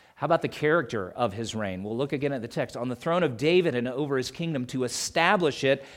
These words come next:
and to uphold it with justice and righteousness." We've talked about this before, so we don't need to belabor it, but every act of deciding a case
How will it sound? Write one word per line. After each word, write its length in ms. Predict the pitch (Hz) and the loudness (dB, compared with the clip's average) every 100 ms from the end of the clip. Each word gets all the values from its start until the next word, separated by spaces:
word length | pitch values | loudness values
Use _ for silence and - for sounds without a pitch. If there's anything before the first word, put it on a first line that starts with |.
| - - | -6 0
and 160 | 151 | 2
to 140 | 165 143 | 6 4
uphold 420 | - 185 202 151 | 6 10 10 10
it 140 | 131 | 6
with 260 | 151 120 101 | 4 0 0
justice 600 | - 214 214 - 214 - | 8 8 8 6 6 6
and 160 | 175 165 | 4 10
righteousness." 960 | 180 170 143 120 123 90 - - - - _ _ _ _ _ _ _ _ | 10 8 0 0 -4 -4 -6 -10 -12 -16 _ _ _ _ _ _ _ _
We've 380 | - 117 165 147 | -8 -2 -2 -2
talked 320 | - 185 196 | 8 10 10
about 160 | 190 185 | 10 8
this 160 | 175 - | 6 0
before, 400 | 165 190 185 156 | 0 6 8 8
so 140 | 147 | 4
we 80 | 143 | 6
don't 200 | 165 170 | 4 4
need 140 | 175 | 0
to 60 | 143 | 4
belabor 420 | 156 151 165 139 | 6 8 6 6
it, 80 | 107 | 6
but 140 | 139 | 4
every 440 | 147 185 190 190 160 | 6 6 6 4 6
act 340 | 180 190 190 | 8 8 6
of 80 | 143 | -2
deciding 500 | 151 - 175 185 160 | -2 4 4 4 0
a 60 | |
case 440 | 151 180 175 185 | -2 0 2 0